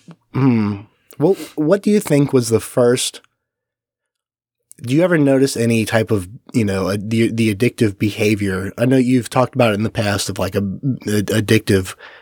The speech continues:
uh, personality type maybe, or, like, a addictive, um, you know, mindset that you, you kinda have. What, what was the first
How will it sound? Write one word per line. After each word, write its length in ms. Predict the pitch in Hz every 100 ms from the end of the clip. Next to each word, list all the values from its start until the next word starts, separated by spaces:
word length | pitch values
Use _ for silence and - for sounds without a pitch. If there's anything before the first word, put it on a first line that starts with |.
| _
uh, 260 | - 95 82 - _ 185 160 _
personality 680 | 131 120 117 101 104 107 110
type 320 | 113 107 -
maybe, 380 | 110 110 110 104
or, 120 | 95
like, 160 | 90 95
a 100 | 92 - -
addictive, 640 | 131 110 110 - 101 98 92
um, 440 | 95 92 87 85 - - - - _
you 140 | 107
know, 120 | 92
mindset 600 | 90 98 98 101 107 98
that 120 | 101 92
you, 140 | 101
you 320 | 85 98 95 -
kinda 240 | 110 98
have. 360 | 98 101 101 - - - - - _ - 147 120 -
What, 400 | 156 127 147 - _ _ 147 123 _ _ _ -
what 140 | 147 165
was 140 | 165
the 80 | 160
first 680 | - - 143 139 139 -